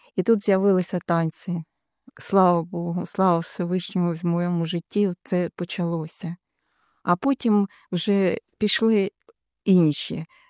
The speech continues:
Е, уже із, з Ужгорода пані Людмилою ми познайомилися,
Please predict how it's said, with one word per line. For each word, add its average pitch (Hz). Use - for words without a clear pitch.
Е, -
уже 190
із, 185
з 156
Ужгорода 185
пані 175
Людмилою 180
ми 175
познайомилися, 175